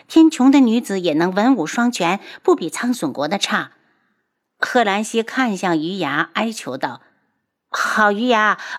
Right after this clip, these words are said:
反正你还没有心上人，不如到时候我帮你选个如玉的郎君，好不好？”余牙连连摆手，“你可千万别！我哥已经说了，他在军中看上了一个小将，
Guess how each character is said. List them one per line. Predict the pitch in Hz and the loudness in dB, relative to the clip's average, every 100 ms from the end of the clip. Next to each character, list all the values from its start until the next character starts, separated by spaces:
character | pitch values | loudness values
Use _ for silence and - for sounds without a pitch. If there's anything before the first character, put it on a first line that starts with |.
| - | -10
反 | 233 254 208 | -4 -2 -2
正 | 208 349 320 | 2 6 6
你 | 214 | 4
还 | 196 214 | 0 -2
没 | 240 | 0
有 | 185 | 0
心 | - 269 | 2 2
上 | 269 220 | 2 2
人， | 165 175 - - | 0 -2 -2 -8
不 | - | 2
如 | 359 359 | 4 4
到 | 370 294 | 4 2
时 | - 233 | 2 0
候 | 240 202 - - | 4 2 0 -8
我 | - 208 226 | -4 4 4
帮 | 196 277 302 | 4 4 4
你 | 294 | 4
选 | 294 156 | 2 0
个 | 170 202 - | 0 -2 -2
如 | 214 240 | 2 4
玉 | 285 330 | 6 4
的 | 190 | 2
郎 | 175 202 262 | 2 2 4
君， | 311 311 311 | 6 6 2
好 | - 196 | -2 0
不 | |
好？” | 208 180 143 - _ _ _ _ _ _ - | 0 0 -2 -8 _ _ _ _ _ _ -2
余 | 226 269 | 4 6
牙 | 226 240 | 6 2
连 | 208 247 | 0 0
连 | 240 | 0
摆 | 226 190 | 0 -2
手 | 220 - 127 _ _ _ _ _ 233 262 | -2 -4 -6 _ _ _ _ _ 2 6
，“你 | 269 | 6
可 | 262 214 | 4 0
千 | 254 254 | 0 0
万 | 220 | 0
别！ | 185 190 - - | 0 -2 -4 -6
我 | - 208 | 2 4
哥 | 202 277 | 4 2
已 | 226 | 2
经 | 180 214 | 0 0
说 | - 254 | 2 2
了， | 180 - - | 2 -4 -10
他 | - 269 | -4 -2
在 | 233 | -2
军 | - 254 | 0 2
中 | 254 | 2
看 | 254 277 | 0 0
上 | 233 220 | 0 0
了 | 185 | -2
一 | 190 | 0
个 | 240 | -2
小 | 226 131 | -2 -4
将， | 139 196 | 0 -2